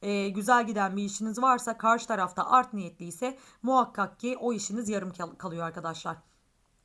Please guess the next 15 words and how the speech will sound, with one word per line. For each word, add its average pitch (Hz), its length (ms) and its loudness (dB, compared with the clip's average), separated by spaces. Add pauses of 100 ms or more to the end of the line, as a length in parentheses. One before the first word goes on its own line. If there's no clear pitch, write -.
(120)
Yani 220 400 4
bir 233 60 -4
göz, 240 380 4 (320)
e, 202 260 0
bir 254 100 -2
nazar 240 300 6
muhakkak 254 520 2
değiyor. 160 320 -4 (300)
O 233 120 -2
karşınızdaki 220 760 0
kişinin 240 420 -4
kesinlikle 240 520 -4
iyi 226 220 -4
niyetine 208 400 -2
bağlı. 175 340 4